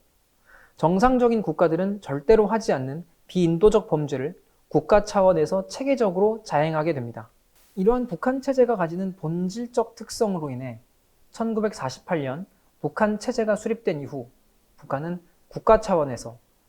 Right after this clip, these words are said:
수많은 대규모 인권 범죄를 자행해 왔습니다. 다시 말해, 북한 체제는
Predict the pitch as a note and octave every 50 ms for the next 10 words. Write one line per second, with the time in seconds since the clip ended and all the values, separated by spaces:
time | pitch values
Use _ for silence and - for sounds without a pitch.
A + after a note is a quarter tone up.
0 | _ _ - - - A3+ A#3 A#3 A#3 A3 A3 A3+ A3 A3 A3+ G#3+ _ _ - C#3
1 | D3 D3+ F3+ F#3 F#3+ F#3+ E3+ D3 D3 D3+ - G#3+ A3 G#3+ F#3+ E3+ E3+ D#3+ D3+ D#3+
2 | D#3 D#3 D3+ - - B2+ B2 C3 C#3 D3 D3+ B2 - - - C#3 A#2 A2+ A2+ G#2
3 | _ _ _ _ _ _ _ _ _ _ _ _ _ _ _ _ _ _ _ _
4 | _ _ _ _ _ _ - E3 F3 F3+ A3+ A3 F3 C#3+ C#3 D#3 G3 - _ _
5 | _ _ _ - E3+ - - A#3 A#3 A3 - F#3+ D#3+ E3 D#3+ F#3+ F#3+ D3 A2+